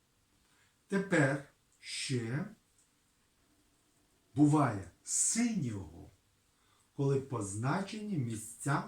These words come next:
для парковки на проїжджій частині.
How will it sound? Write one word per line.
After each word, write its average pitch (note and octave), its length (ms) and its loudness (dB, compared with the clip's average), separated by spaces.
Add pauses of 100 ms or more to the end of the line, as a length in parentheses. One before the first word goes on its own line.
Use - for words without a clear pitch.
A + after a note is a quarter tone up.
(100)
для A2 140 -8
парковки D3+ 720 -8 (100)
на C#3+ 240 -4 (580)
проїжджій C3+ 600 -2
частині. - 580 -12